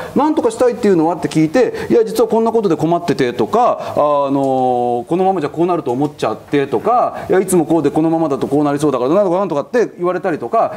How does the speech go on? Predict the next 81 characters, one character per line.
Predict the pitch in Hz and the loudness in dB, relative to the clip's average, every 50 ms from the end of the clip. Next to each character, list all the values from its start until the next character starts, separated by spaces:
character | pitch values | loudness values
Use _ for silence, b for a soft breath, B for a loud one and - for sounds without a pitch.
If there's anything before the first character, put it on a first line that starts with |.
| B B | B B
「い | 185 | 0
や、 | 208 | 0
い | 185 202 | 0 0
つ | 196 233 | 0 0
い | 220 156 | 0 2
つ | 160 | 2
ま | 165 156 139 | 0 2 0
で | 139 | 0
に | 123 | -2
し | 110 - 170 | 0 0 2
な | 175 175 | 2 2
い | 165 | 2
と | 156 151 | 0 0
い | |
け | 139 175 | 0 0
な | 185 175 156 | 0 0 0
い | 127 | 0
か | - 151 | 0 0
ら、 | 220 269 262 - - - - - | 2 2 0 0 -4 -6 -4 0
あ | 127 151 147 | 0 0 2
の、 | 139 | 2
な | 151 170 | 0 0
ん | 170 | 0
と | 165 127 | 0 0
か | 123 113 | -2 0
し | - | 0
た | - 160 | -2 -2
い | 147 | 0
ん | 127 | 0
で | 117 110 | 0 0
す」 | - 127 | 0 -2
と | 104 110 | -2 0
か | 110 104 | -2 -2
っ | |
て | - - | -2 -2
こ | - - 240 220 | 0 0 0 0
う | |
言 | 180 170 | 0 -2
っ | |
て | 175 - 226 | -2 0 2
く | - | 4
れ | 233 226 | 4 4
た | 220 208 | 4 4
ら | 196 220 196 | 2 2 2
何 | 156 202 277 320 311 | 2 2 2 2 2
が | 233 | 2
起 | 185 151 | 0 0
き | - 185 | 0 0
る | 151 | 0
か | 127 127 110 | 2 0 0
っ | - | -2
て | - - | -2 -2
い | 127 120 | 0 0
う | 107 104 | 0 2
と、 | - 233 269 202 135 B B B B B | 2 2 2 2 0 B B B B B
こ | - 190 | -2 -2
こ | - - 294 | 0 0 0
で | 285 | 0
で | 214 | -2
す | 139 - | 0 0
よ、 | 113 113 156 - - - - - - - - - - - - - - - - - - - - - | 0 0 0 -2 -4 -10 -14 -16 -18 -20 -20 -20 -20 -20 -20 -20 -20 -20 -20 -20 -20 -20 -8 -4
「じ | - | -4
ゃ | - - | -2 -2
あ | |
ち | - 220 | -2 -2
ょ | 226 | -2
っ | |
と | 214 165 | -2 -2
そ | - 151 165 | 0 2 2
れ | 156 | 2
や | 135 127 | 2 2
り | 131 214 | 0 0
ま | 269 277 269 | 0 0 0
し | - 311 | 0 2
ょ | 285 214 | 2 2
う | 143 | 2
よ」 | 131 160 240 | 2 0 0
っ | |
て | - - - - 147 120 | -2 -4 -6 -4 -2 0
い | 117 180 | 0 2
う | 277 311 285 151 | 2 2 2 0